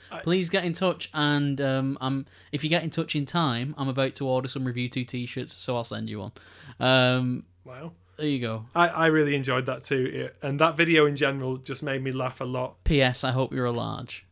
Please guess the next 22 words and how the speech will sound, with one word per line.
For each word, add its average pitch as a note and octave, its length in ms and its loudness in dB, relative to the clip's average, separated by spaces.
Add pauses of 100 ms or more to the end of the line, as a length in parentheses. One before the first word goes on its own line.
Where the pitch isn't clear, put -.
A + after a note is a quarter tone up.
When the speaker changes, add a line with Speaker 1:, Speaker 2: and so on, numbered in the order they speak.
(1500)
Speaker 1:
<laughs> G#3+ 40 4 (1500)
Um, C#3+ 360 -4 (240)
right, E3+ 320 6
so, G3 420 4 (160)
um, C#3+ 460 2 (320)
we C#3 120 -4
now F3+ 300 -2
move F3 260 0
on F3+ 240 0
to, C#3 400 -4 (300)
I C3+ 60 -12
wanna D3 120 -6
get C#3+ 140 -4
the C3+ 60 -6
actual C#3 260 -8
name C3+ 220 -6
right B2+ 160 -6
for - 80 -12
this, A#2+ 100 -8
so C3 100 -10
one C3 140 -6
second. A#2+ 400 -10